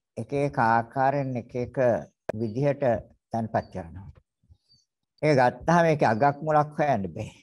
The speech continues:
අවුල් ජාලාවක් වගේ තියෙන්නේ ඒ කෙඳි වල. අන්න ඒ වගේ මේ සත්ත්ව ප්‍රජාව මේ පටිච්ච සමුප්පාද ධර්මයේ මේ හේතුඵල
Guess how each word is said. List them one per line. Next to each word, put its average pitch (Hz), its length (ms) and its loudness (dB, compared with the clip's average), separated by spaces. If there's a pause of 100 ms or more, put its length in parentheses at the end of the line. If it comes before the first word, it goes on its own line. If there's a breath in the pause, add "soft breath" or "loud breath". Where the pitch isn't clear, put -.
(1600)
අවුල් 135 240 4
ජාලාවක් 120 640 4 (120)
වගේ 90 220 -8
තියෙන්නේ 98 480 -14 (120)
ඒ 113 140 -6
කෙඳි 110 280 0
වල. 98 180 0 (1400)
අන්න 151 180 4
ඒ 175 80 8
වගේ 175 440 6
මේ 135 220 2
සත්ත්ව - 840 -4
ප්‍රජාව 143 580 2 (100)
මේ 139 220 0
පටිච්ච 120 480 -4
සමුප්පාද 131 920 0
ධර්මයේ 120 440 0
මේ 120 200 -6
හේතුඵල 117 640 -2